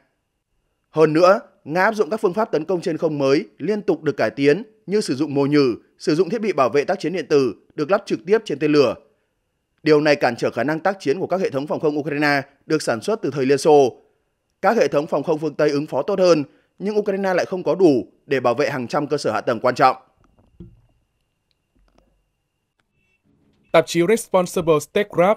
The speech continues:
Speaker 2: đưa tin, việc Nga sử dụng tên lửa loại mới Oreshnik cho thấy vũ khí của Nga vượt trội hơn đáng kể so với các hệ thống tấn công mà Ukraine sử dụng với sự cho phép của các đồng minh. Bài báo viết, Mỹ,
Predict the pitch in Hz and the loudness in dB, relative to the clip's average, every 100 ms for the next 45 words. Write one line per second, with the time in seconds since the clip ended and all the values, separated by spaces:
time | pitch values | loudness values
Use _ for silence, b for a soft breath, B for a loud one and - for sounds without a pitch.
0 | - 165 170 185 170 123 - _ 139 185 | -2 -2 0 2 0 -2 -14 _ -2 0
1 | 185 208 202 156 143 156 - 180 165 104 | 0 -4 -2 -4 -4 -6 -4 -2 0 0
2 | 110 123 139 135 165 165 165 185 - 208 | -2 -4 -4 -4 -4 -2 0 -2 -2 -4
3 | 240 _ _ - 220 170 151 160 180 - | -4 _ _ -2 -2 0 -4 -2 -4 -4
4 | 160 160 156 123 165 160 127 160 - 160 | -6 -4 -4 -4 -4 -6 -4 -6 -4 -4
5 | 151 190 175 151 160 190 127 92 _ - | -4 -6 -4 -6 -2 0 0 -2 _ -2
6 | 156 156 151 214 - 139 156 143 147 190 | 0 0 -2 -4 -6 -8 -6 -8 -2 -2
7 | 165 117 131 131 175 - 170 160 160 139 | -2 -6 -4 -2 -2 0 -2 -2 -4 -4
8 | 147 143 - _ _ 147 165 190 - 180 | -2 -2 -6 _ _ -4 -2 -4 -4 -4
9 | 165 233 - 120 180 - 139 156 156 107 | -2 -4 -6 -8 -8 -4 -2 -2 -2 -6
10 | _ _ _ _ _ _ _ _ 170 160 | _ _ _ _ _ _ _ _ 0 2
11 | 151 156 226 254 _ _ _ 180 208 247 | 2 2 2 2 _ _ _ -4 -2 -2